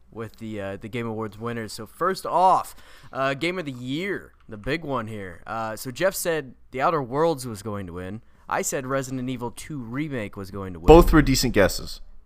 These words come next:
Speaker 1: Very decent guesses. I mean, out of five, we still got them wrong because Sekiro Shadows <laughs> Die Twice won. <laughs> Uh, for Best Action Game,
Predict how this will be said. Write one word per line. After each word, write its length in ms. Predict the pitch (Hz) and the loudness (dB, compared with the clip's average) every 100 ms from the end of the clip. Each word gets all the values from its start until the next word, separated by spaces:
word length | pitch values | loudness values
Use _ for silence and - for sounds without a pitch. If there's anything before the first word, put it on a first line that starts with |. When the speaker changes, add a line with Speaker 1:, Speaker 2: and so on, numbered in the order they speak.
| - | -12
Speaker 1:
Very 300 | 147 196 196 | -2 0 0
decent 320 | 160 147 143 | -2 -8 -6
guesses. 460 | 131 135 - - - | -6 -8 -12 -16 -14
I 40 | 110 | -8
mean, 140 | 120 | -4
out 180 | 117 143 | 2 2
of 120 | 143 | 2
five, 640 | - - 143 147 165 - - - - - | -4 0 4 4 2 -2 -14 -20 -20 -14
we 160 | 123 131 | -8 -6
still 340 | - - 139 | -6 -2 -2
got 260 | 127 123 - | 0 -2 -2
them 200 | 117 113 | -6 -4
wrong 220 | 104 85 | -4 -6
because 240 | 101 135 | -8 -4
Sekiro 520 | - 147 - 240 220 | -4 -4 0 4 4
Shadows 420 | 196 196 185 165 143 | 2 2 2 2 2
<laughs> 0 | |
Die 180 | 180 | 0
Twice 420 | 170 160 151 127 - | 0 2 2 2 -4
won. 240 | 110 107 - | -6 -6 -8
<laughs> 60 | - - - - 175 - - - - - - | -10 -16 -18 -16 -16 -16 -20 -20 -20 -20 -10
Uh, 380 | - 143 147 139 | 4 8 10 8
for 160 | 135 156 | 4 -2
Best 260 | 165 160 - | -2 -2 -4
Action 400 | 160 170 196 160 | -4 -4 -6 -6
Game, 420 | 147 151 156 175 | -4 -4 -6 -10